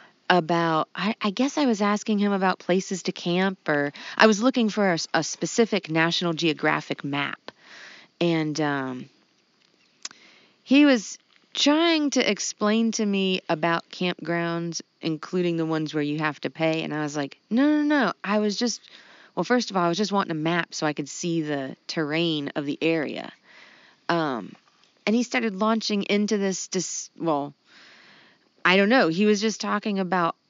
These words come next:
how it's dangerous in the mountains, and, uh, one of his friends who is black and is a photographer won't get out of his car from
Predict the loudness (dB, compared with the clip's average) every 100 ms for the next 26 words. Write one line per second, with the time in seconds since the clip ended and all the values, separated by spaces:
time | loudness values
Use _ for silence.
0 | _ -4 0 0 0 -6 -8 _ _ _
1 | -20 -20 _ _ 0 2 2 2 2 0
2 | 0 -2 -6 -14 _ _ _ _ _ _
3 | 0 2 2 0 -4 -6 -4 0 0 0
4 | -2 -2 -2 -2 -4 -2 0 0 -2 -6
5 | -12 -20 -20 _ 0 2 2 2 2 -2
6 | -2 -2 0 -2 -2 -2 0 0 -2 -4
7 | 0 2 2 0 -4 -12 -18 -20 -20 _
8 | _ 2 2 2 0 0 -2 -2 -4 0
9 | 0 0 -2 0 0 -2 -8 -4 0 0
10 | 2 0 0 0 -2 -6 -6 -4 -2 -2
11 | -4 -6 _ _ _ -6 -2 0 -2 -6